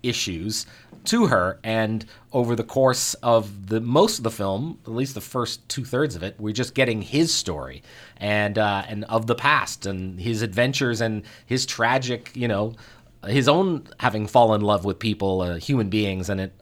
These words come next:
having not ended well. Um, but it's a really s-, an odd film. Tonally, it's an odd just concept.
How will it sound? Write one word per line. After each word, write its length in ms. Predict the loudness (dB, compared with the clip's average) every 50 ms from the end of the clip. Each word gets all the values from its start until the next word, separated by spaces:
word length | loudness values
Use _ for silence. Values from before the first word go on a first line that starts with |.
| -8
having 340 | -2 0 0 2 0 0 0
not 220 | 0 0 0 -2 -2
ended 360 | -4 -4 -4 -4 -6 -10 -12
well. 380 | -12 -12 -12 -12 -14 -16 -20 _ -20 -20 -20 -20 -16 -8
Um, 340 | -6 -4 -4 -4 -4 -6 -8 -2 2
but 220 | 2 2 2 0 -8 -20 -20 _ _
it's 220 | -4 -2 0 2 2
a 80 | 2
really 540 | 2 2 2 2 4 6 6 8 6 6 4
s-, 380 | 2 2 -2 -4 -6 -8 -10 -12 -8 -6
an 100 | -4 -4 -2
odd 320 | 2 6 8 8 8 6 4
film. 540 | 2 2 4 6 6 6 6 4 0 -2 -6 _ -6
Tonally, 560 | 2 4 4 6 6 6 4 4 4 2 0
it's 140 | 0 0 0
an 100 | 2 4
odd 380 | 4 6 6 6 4 4 0 -12 _ -6
just 220 | -6 -6 -4 -6
concept. 840 | -10 -10 -4 2 2 2 2 2 2 2 4 4 4 2 0 -8 -14